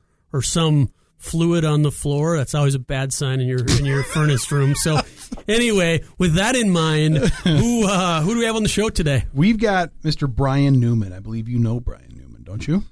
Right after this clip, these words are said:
Speaker 1: I sure do.
Speaker 2: So Brian Newman is a, uh,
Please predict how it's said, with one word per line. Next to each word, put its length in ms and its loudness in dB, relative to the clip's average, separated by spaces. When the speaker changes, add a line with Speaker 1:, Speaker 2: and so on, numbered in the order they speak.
Speaker 1:
I 80 -14
sure 240 -4
do. 280 0
Speaker 2:
So 120 -6
Brian 400 2
Newman 360 4
is 360 0
a, 440 -6
uh, 420 -8